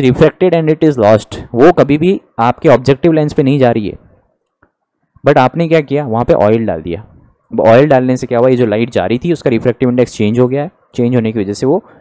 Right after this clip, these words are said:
आपके objective lens में चली गई है और आपको resolution मिलता है। So एयर का वन है, water का वन पॉइंट थ्री है, glycerol का वन पॉइंट फ़ोर है, glass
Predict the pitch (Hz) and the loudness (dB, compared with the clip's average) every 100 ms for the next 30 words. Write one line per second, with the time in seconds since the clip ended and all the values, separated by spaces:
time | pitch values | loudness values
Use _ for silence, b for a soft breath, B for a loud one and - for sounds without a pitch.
0 | b b b _ _ - 107 - 113 110 | b b b _ _ -6 -4 2 2 2
1 | 123 - 143 123 120 120 107 107 117 139 | -4 -2 -2 -2 -4 -4 -4 -2 0 0
2 | 110 92 - 139 139 107 104 104 127 110 | 0 -2 -2 -2 0 0 0 0 -4 -8
3 | 85 78 78 _ _ _ _ _ _ _ | -8 -12 -14 _ _ _ _ _ _ _
4 | _ _ b b b - 143 147 - - | _ _ b b b -10 -2 -2 -4 -16
5 | _ - 117 117 120 113 101 117 135 139 | _ -10 -2 -2 0 0 0 0 -2 -4
6 | 143 - _ _ _ _ - 110 104 117 | -6 -12 _ _ _ _ -10 -2 -2 0
7 | 110 104 101 117 117 123 131 135 107 95 | -2 -2 0 -2 0 -2 -2 -2 -4 -2
8 | 110 107 98 98 101 104 131 135 135 139 | -2 0 -2 -2 -6 0 2 2 0 -6
9 | _ b b b b _ _ - - 120 | _ b b b b _ _ -20 -14 -6
10 | 123 104 120 135 - - | -2 2 2 0 -4 -14